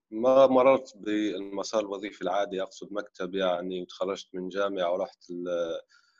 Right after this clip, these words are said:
ورحت اشتغلت يعني ب-، بشركة عادية، أو عندك تجربة في هذا الموضوع؟ أو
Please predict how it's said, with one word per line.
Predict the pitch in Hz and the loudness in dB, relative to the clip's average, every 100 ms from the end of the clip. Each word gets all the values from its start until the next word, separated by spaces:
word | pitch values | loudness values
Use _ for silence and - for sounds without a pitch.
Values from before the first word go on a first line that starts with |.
| _ - | _ 0
ورحت | 95 98 - | 2 2 -4
اشتغلت | 90 - 92 101 90 | -12 -4 0 0 0
يعني | 95 87 85 82 | 2 2 0 -8
ب-، | _ 87 82 | _ -14 -14
بشركة | _ - 104 95 92 | _ -8 -6 -2 2
عادية، | 95 101 92 | 2 2 -2
أو | 87 87 | -6 0
عندك | 139 113 101 | 2 2 0
تجربة | - 101 95 80 | 0 -2 -2 -6
في | 80 90 | -4 -2
هذا | 85 | -2
الموضوع؟ | 82 82 82 - - _ _ _ - _ - - _ | -2 -8 -8 -10 -14 _ _ _ -20 _ -20 -20 _
أو | - | -20